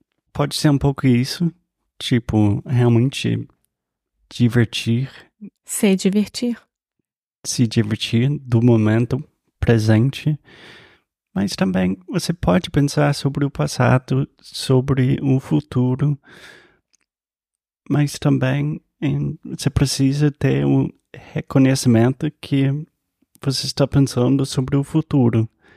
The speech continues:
Speaker 1: E o futuro ainda não existe. Então não pode fazer nada. E o passado já passou. Então a única coisa que existe é o momento agora,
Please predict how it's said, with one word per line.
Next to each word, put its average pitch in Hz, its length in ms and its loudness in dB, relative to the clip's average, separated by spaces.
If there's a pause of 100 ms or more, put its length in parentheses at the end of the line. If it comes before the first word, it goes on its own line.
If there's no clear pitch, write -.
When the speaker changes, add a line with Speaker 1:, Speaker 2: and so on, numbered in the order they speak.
(300)
Speaker 1:
E 131 100 4
o 120 80 2
futuro 135 640 0 (280)
ainda 127 280 4
não 135 160 4
existe. 127 520 0 (1200)
Então 117 280 0
não 117 180 2
pode 131 260 0
fazer 135 260 2
nada. 117 460 2 (800)
E 135 340 0 (560)
o 147 80 0
passado 143 640 0
já 127 220 2
passou. 127 520 0 (460)
Então 127 280 0
a 117 140 4
única 151 400 2
coisa 147 340 0
que 147 100 -4
existe 143 640 -4 (800)
é 139 80 2
o 135 40 4
momento 139 640 2 (160)
agora, 127 640 0